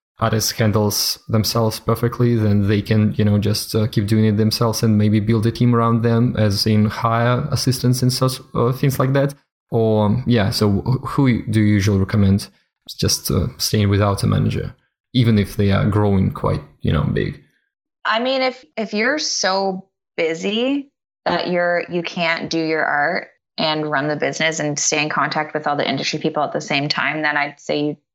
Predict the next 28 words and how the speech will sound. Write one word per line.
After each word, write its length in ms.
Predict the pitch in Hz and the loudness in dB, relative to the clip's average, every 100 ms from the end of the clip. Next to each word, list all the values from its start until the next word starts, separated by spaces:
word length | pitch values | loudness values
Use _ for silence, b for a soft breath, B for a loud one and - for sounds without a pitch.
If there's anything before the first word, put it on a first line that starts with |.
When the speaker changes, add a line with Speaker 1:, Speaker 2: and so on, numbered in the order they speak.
| - | -6
Speaker 2:
you 140 | 165 | -4
definitely 600 | 156 160 156 156 - 147 | -2 -2 -2 -4 -4 -4
should 360 | 151 - 147 - - | -4 -4 -4 -6 -6
get 160 | 143 | -4
a 40 | 135 | -2
manager. 640 | 143 139 131 120 160 160 | 0 -2 -2 -2 -2 -2
But 220 | 180 160 - - _ _ _ | -2 -2 -4 -12 _ _ _
people 340 | 196 196 185 | -6 -4 -4
to 260 | 180 170 156 | -4 -6 -4
not, 340 | 156 151 165 - _ _ | -2 -2 -2 -6 _ _
like, 180 | 160 - | -12 -10
self-manage, 840 | - 170 - 185 190 226 233 - - _ _ _ - | -6 -6 -6 -4 -2 -2 -2 -4 -8 _ _ _ -6
people 260 | 214 226 | -4 -2
who 140 | 254 247 | 0 0
are 140 | 233 | 0
exceptionally 640 | 208 - 185 175 - 190 185 | -4 -4 -4 -4 -6 -6 -4
professional 880 | 180 170 - 156 196 220 254 277 240 | -6 -6 -4 -4 -4 -2 -2 -4 -4
or 520 | 165 165 160 160 160 - | -2 0 0 -2 -6 -8
can 580 | 165 160 156 156 151 151 _ _ - | -4 -2 -2 -4 -8 -12 _ _ -6
learn 360 | 151 151 165 | -2 0 0
how 200 | 190 180 | 0 -2
to 120 | 170 | -4
be 100 | - | -6
professional, 840 | 165 160 - 156 - 190 226 247 220 - _ _ _ - | -6 -6 -4 -4 -4 -2 -2 -2 -4 -8 _ _ _ -10
people 440 | 180 170 170 170 | -8 -4 -2 -2
that 140 | 160 160 | -2 -2
are 180 | 165 | -2
very 640 | 160 160 160 165 165 160 160 | -2 -2 0 0 -2 -2 -6